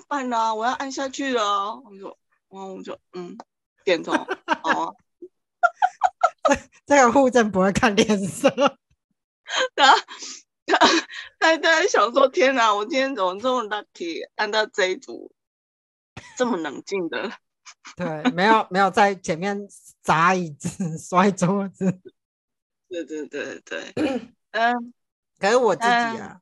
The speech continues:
Speaker 2: 我自己啦，我自己，<laughs> 我自己那时候，我那，我是闪婚欸，我好像交往不到两个月，我就结婚了欸。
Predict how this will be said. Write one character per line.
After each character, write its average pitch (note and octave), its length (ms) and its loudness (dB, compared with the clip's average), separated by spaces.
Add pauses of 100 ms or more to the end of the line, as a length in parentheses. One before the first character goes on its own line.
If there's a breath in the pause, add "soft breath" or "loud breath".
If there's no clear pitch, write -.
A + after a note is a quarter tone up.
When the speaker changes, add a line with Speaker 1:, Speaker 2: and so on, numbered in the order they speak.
Speaker 2:
我 F3+ 180 -2
自 F#3+ 160 -6
己 F3+ 180 -12
啦， - 220 -16
我 D#3+ 100 -6
自 D#3+ 160 -10
己， - 360 -20 (140)
<laughs> - 120 -18
我 A#3+ 140 6
自 A3+ 260 4
己 F#3+ 280 -2
那 G#3+ 120 0
时 F#3+ 240 -4
候， G3 380 2 (1200 loud breath)
我 F3+ 100 -8
那， G#3+ 160 -2
我 G3 100 2
是 B3 120 2
闪 C#3+ 340 -2
婚 F3+ 240 -4
欸， D#3+ 160 -6
我 D3+ 140 -2
好 F3 140 0
像 G#3 280 -4
交 E3 240 -4
往 C#3+ 320 -8
不 C#3+ 100 -14 (140)
到 D#3+ 400 -8 (680)
两 C#3+ 280 -8
个 C3+ 220 -8
月， D3+ 360 -6 (340)
我 E3+ 60 -8
就 F3 140 -8
结 C3 300 -8
婚 C3 260 -10
了 - 60 -14
欸。 F#3 120 -18